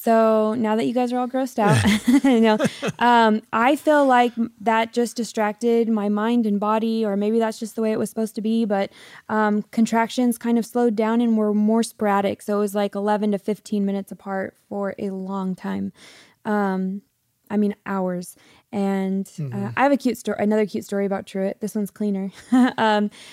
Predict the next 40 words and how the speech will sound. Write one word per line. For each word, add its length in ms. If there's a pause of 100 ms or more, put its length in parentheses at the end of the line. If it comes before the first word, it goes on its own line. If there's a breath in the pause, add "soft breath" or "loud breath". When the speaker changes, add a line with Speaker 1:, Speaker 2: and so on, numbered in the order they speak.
(200 loud breath)
Speaker 1:
about 300
ten 180
o'clock 320
in 60
the 80
morning, 580
I 100
came 300
out 100
of 80
the 60
bedroom, 520
and 100
Aaron 240
had 160
been 100
hanging 240
out 100
with 120
the 80
kids, 520 (440 loud breath)
and 520 (140)
you 300
left 520
to 60
go 140
to 40
the 80
bathroom 380
or 60
something, 540 (100)
and 480
I 100
started 360
contracting. 760
I 60
had 140
a 40
big 180
contraction, 640